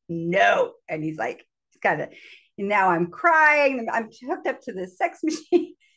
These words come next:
and I'm crying, and he's like, "This is not sexy." <laughs> And he's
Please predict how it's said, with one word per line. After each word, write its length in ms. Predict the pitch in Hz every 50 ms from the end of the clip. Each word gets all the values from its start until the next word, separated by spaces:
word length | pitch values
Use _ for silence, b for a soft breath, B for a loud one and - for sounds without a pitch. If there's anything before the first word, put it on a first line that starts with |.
| _ - -
and 120 | 185 170
I'm 100 | 165 - _ _ _ _ _ -
crying, 800 | - 427 381 359 349 339 330 320 320 311 302 302 294 285 262 220
and 120 | 202 226 - _ _ -
he's 180 | 226 226 220
like, 240 | 214 196 190 - -
"This 160 | 294 302 302
is 160 | 240 220 233
not 240 | - 330 381 403 381 - - -
sexy." 500 | 359 370 370 370 - 359 311 247 233 - _
<laughs> 80 | _ -
And 160 | - - - _ _
he's 140 | - - -